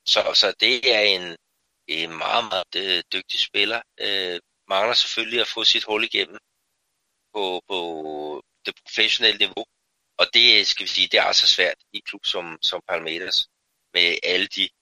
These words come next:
kæmpe navne, som de, de render rundt med. Men, men forhåbentlig så,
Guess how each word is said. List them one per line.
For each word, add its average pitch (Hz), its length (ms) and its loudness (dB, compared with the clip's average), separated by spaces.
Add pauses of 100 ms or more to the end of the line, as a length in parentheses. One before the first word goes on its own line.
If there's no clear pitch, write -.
(720)
kæmpe 101 280 0
navne, 82 320 2
som - 240 -4
de, 92 300 -8 (100)
de 101 80 -6
render 87 240 -4
rundt 87 260 -10
med. 90 140 -8
Men, 90 280 -8
men 90 160 -6 (120)
forhåbentlig 123 500 -4
så, 127 440 2